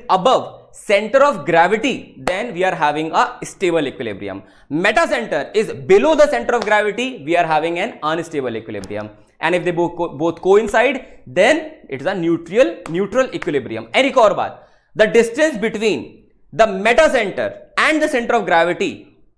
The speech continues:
also known as metacentric height. So what does this summarize with? This tells us that if the metacentric height is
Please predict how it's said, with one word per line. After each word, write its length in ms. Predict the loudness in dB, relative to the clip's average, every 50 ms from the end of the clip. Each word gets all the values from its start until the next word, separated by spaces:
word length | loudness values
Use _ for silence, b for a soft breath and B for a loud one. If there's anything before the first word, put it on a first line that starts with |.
| _ 4
also 640 | 6 6 6 4 0 -2 -2 -2 -2 -4 -10 -14
known 300 | -10 -6 -4 -2 -2 -2 -2
as 300 | -2 -2 -2 -2 -4 -8 -16 -18 -14
metacentric 1120 | -10 -8 -4 -4 -4 -2 -2 -6 -6 -6 -8 -10 -8 -6 -6 -6 -6 -6 -12 -20 _ _ _
height. 440 | _ _ -8 -8 -8 -8 -10 -14 -16 -18 -20 _ _ _ _ _ _ _ _ _
So 680 | -14 -2 0 4 6 6 6 4 0 -10 -14 -20 -20 -20 -20 _ _ _ _ _ _ _ _
what 260 | -4 0 0 0 2
does 200 | 0 -2 0 0
this 200 | -2 -2 0 0
summarize 560 | -2 0 2 2 2 4 4 2 2 0 -2
with? 280 | 4 4 4 4 4 0 -10 -16 -20 -20 -20 _ _ _ _ _ _ _ _
This 400 | -20 -12 0 2 2 2 2 0
tells 320 | -4 -2 -2 -2 -2 -2 -6
us 340 | -2 0 2 2 0 0 -4 -14 -20 -20
that 540 | -18 -10 -4 0 2 4 4 2 0 -4 -10 -8
if 140 | -8 -4 -4
the 80 | -2
metacentric 800 | -4 -2 -4 -4 -4 -4 -2 -2 -4 -2 -4 -6 -8 -6 -8 -8 -4
height 220 | -4 -4 -4 -4
is 160 | -6 -10 -10